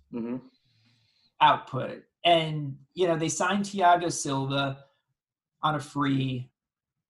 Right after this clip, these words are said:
Speaker 2: and he just turned thirty-six, and he's already started to show that he may not be a great fit for the Premier League. And I'm still surprised that Chelsea didn't get, or, you know, didn't get Declan Rice, didn't get,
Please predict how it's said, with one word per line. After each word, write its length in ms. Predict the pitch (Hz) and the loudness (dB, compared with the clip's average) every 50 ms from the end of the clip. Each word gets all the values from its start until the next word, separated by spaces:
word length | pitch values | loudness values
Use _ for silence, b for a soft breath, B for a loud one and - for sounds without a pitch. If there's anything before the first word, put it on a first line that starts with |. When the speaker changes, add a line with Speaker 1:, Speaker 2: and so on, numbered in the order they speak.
| _ _ _ _ - | _ _ _ _ 0
Speaker 2:
and 380 | 165 165 151 147 147 139 139 135 | 2 4 4 4 2 0 -2 -4
he 180 | 131 131 165 | -4 -2 -2
just 180 | 165 170 170 - | 0 0 -2 -2
turned 200 | - 175 170 - | -4 -6 -6 -4
thirty-six, 920 | - 175 175 165 160 151 - - - 139 135 135 131 131 - - - - - - | -2 0 0 0 0 -2 -2 -2 -2 -2 -2 -2 -4 -6 -8 -10 -10 -10 -8 -8
and 80 | 147 | -6
he's 120 | 151 135 160 | -4 0 0
already 220 | 165 170 170 165 | 2 2 2 0
started 400 | 147 - - 156 160 156 160 151 | -2 0 2 2 2 2 2 0
to 80 | 139 135 | -2 -2
show 460 | 135 - 165 160 156 151 151 143 131 | -2 0 2 4 4 4 2 0 -2
that 260 | 120 135 135 123 123 | -2 0 -2 -2 0
he 140 | 127 139 147 | -2 -4 -2
may 180 | 143 143 143 | -2 -2 -2
not 240 | 135 139 139 139 139 | 0 0 0 0 0
be 120 | 143 139 131 | 0 -2 -2
a 40 | |
great 300 | 127 123 131 131 123 - | -2 -2 -4 -4 -4 -6
fit 180 | - 135 131 - | -6 -8 -8 -8
for 100 | - 131 | -8 -10
the 100 | 127 131 | -10 -10
Premier 380 | - - 139 135 135 127 127 123 | -8 -6 -4 -4 -4 -4 -4 -6
League. 420 | 120 123 123 127 123 123 120 - _ _ _ _ _ _ _ _ _ _ _ _ - | -6 -4 -4 -4 -4 -6 -8 -12 _ _ _ _ _ _ _ _ _ _ _ _ -2
And 120 | 165 165 160 | 0 0 0
I'm 120 | 160 156 | -2 -4
still 300 | - - - 180 185 190 | -6 -6 -4 -2 -2 -2
surprised 1040 | 185 - - 131 - - 151 156 175 185 143 139 139 139 143 147 147 - - - - _ _ _ _ _ _ _ _ - | -2 -6 -8 -10 0 4 6 8 8 8 6 6 2 0 -2 -6 -8 -12 -14 -16 -20 _ _ _ _ _ _ _ _ -6
that 480 | 135 131 147 143 139 135 135 - - _ - | -2 2 2 2 2 0 -2 -6 -14 _ -10
Chelsea 500 | - - 143 139 147 147 - 147 147 139 131 - | -4 -2 0 0 0 0 -2 -4 -4 -4 -4 -6
didn't 300 | 143 151 143 139 139 131 - | -6 -6 -6 -6 -8 -12 -8
get, 480 | - 147 143 139 139 131 135 - - - - - _ - | -6 -2 0 2 2 0 -2 -6 -12 -14 -16 -18 _ -4
or, 300 | 147 147 139 135 131 - | -2 0 0 -2 -2 -6
you 120 | 151 147 | -6 -6
know, 320 | 127 123 127 127 127 - - - | -4 -4 -6 -8 -10 -14 -10 -8
didn't 220 | 156 156 151 151 | -6 -6 -4 -4
get 400 | 131 143 139 139 135 - - - _ _ _ - | -2 0 0 0 -2 -4 -10 -18 _ _ _ -2
Declan 300 | 151 139 - 143 139 131 | -2 -2 -2 -2 -4 -2
Rice, 340 | 135 127 127 127 127 - | -2 -2 -2 -4 -8 -8
didn't 360 | - - 160 151 151 139 - - | -6 -4 -4 -4 -4 -8 -8 -4
get, 380 | 151 143 139 135 131 - - | 0 2 2 2 0 -2 -8